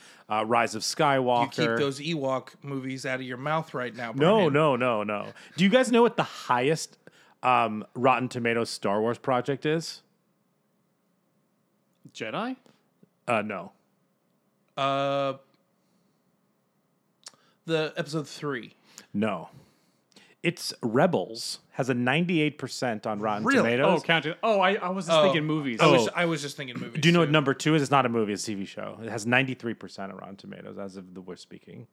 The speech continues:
Speaker 3: Mando?
Speaker 2: Um,
Speaker 1: What'd you say?
Speaker 3: Mando?
Speaker 1: No.
Speaker 3: Really?
Speaker 1: No, not Mando.
Speaker 2: Book of Boba Fett, obviously, with my
Speaker 1: Uh,
Speaker 2: sweet boy Boba Fett.
Speaker 1: no, but this is, Boba Fett has, like, a sixty-six. This is sixty-nine.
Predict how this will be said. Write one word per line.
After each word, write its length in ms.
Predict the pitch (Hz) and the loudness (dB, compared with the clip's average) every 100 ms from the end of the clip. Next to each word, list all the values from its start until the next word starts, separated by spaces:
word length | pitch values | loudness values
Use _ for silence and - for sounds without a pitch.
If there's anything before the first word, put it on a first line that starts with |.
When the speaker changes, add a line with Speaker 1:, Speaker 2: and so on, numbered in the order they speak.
| _ _ | _ _
Speaker 3:
Mando? 340 | 147 147 214 277 | -4 0 2 0
Speaker 2:
Um, 120 | 135 - _ _ _ _ _ - | -4 -16 _ _ _ _ _ -10
Speaker 1:
What'd 200 | 131 120 | -6 -4
you 60 | 151 | -6
say? 140 | 190 - | -8 -12
Speaker 3:
Mando? 340 | 110 113 202 254 _ _ - | -14 -8 -8 -10 _ _ -6
Speaker 1:
No. 280 | 120 101 - - _ _ - | -4 -4 -8 -20 _ _ -6
Speaker 3:
Really? 400 | 156 302 - - - | -4 -4 -6 -12 -4
Speaker 1:
No, 260 | 113 92 | -2 -2
not 160 | 95 104 | -4 -6
Mando. 260 | 101 95 170 | -8 -4 0
Speaker 2:
Book 180 | 190 | 0
of 80 | 156 | 0
Boba 240 | 165 180 156 | 0 0 0
Fett, 240 | 147 139 | -4 0
obviously, 540 | 143 139 139 131 135 | 0 0 -4 -10 -10
with 120 | 139 131 | -8 -2
my 60 | |
Speaker 1:
Uh, 180 | 127 107 | 0 2
Speaker 2:
sweet 160 | 101 - | 0 -4
boy 180 | 131 | -6
Boba 200 | 120 131 | -6 -10
Fett. 100 | 127 | -2
Speaker 1:
no, 220 | 139 143 131 | 4 6 6
but 240 | 139 110 | 2 4
this 220 | 160 165 | 2 2
is, 120 | 160 123 | 0 0
Boba 240 | 117 156 | 2 4
Fett 140 | 180 165 | 4 2
has, 100 | 135 | -2
like, 100 | 120 | -4
a 60 | |
sixty-six. 720 | - 143 - 117 - 120 - | -6 -8 -8 -14 -8 -8 -6
This 140 | 113 104 | -10 -10
is 120 | 98 | -10
sixty-nine. 600 | 110 - 104 101 104 | -12 -12 -10 -8 -10